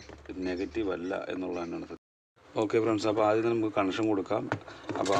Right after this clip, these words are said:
ഇതിൻ്റെ കണക്ഷനെ പറ്റി ഒന്ന്, ഇവിടെ ഒരു എഴുത്തും തന്നെ ഇല്ല, ബ്ലാക്ക് ബ്ലൂ എന്നൊക്കെ മാത്രമേ ഉള്ളൂ, പക്ഷേ ഇതിൻ്റെ കറക്റ്റായിട്ടുള്ള കണക്ഷനെ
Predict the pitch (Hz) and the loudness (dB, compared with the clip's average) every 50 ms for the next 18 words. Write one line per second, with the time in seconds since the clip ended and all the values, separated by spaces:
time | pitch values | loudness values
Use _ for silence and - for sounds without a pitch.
0 | 101 101 101 - - - - - - 104 98 98 98 98 95 92 - 110 104 101 | 4 2 0 -2 -4 -6 -4 -2 0 2 2 4 4 4 2 2 2 0 2 2
1 | 110 101 107 107 107 107 107 104 - - - - - - 110 120 123 120 117 117 | 2 2 4 4 4 2 2 2 0 0 0 -2 -2 0 2 4 4 6 6 6
2 | 117 131 123 117 117 104 - 123 123 127 127 123 120 120 113 110 110 104 104 98 | 6 6 6 4 4 2 2 0 2 2 2 2 2 4 4 4 4 6 6 6
3 | 98 101 95 90 - 113 113 113 113 107 110 110 - 107 110 113 101 117 110 110 | 6 6 4 4 2 2 4 4 4 4 4 4 2 2 2 2 2 2 2 4
4 | 110 107 92 113 110 98 90 90 90 95 113 - - - - - - - - - | 4 4 4 4 4 4 4 4 4 2 2 2 0 -4 -8 -8 -6 -6 -4 -2
5 | - 113 107 - 120 120 117 127 120 123 117 113 110 - - 139 131 120 110 120 | 0 0 2 4 4 4 4 4 4 4 4 2 2 2 4 4 4 4 4 2
6 | 127 139 156 156 - - - - - - - - - - - - 131 110 110 110 | 2 2 0 -2 -6 -12 -18 -20 -20 -20 -20 -20 -20 -14 -4 0 2 4 4 4
7 | - - 120 117 | 2 2 2 2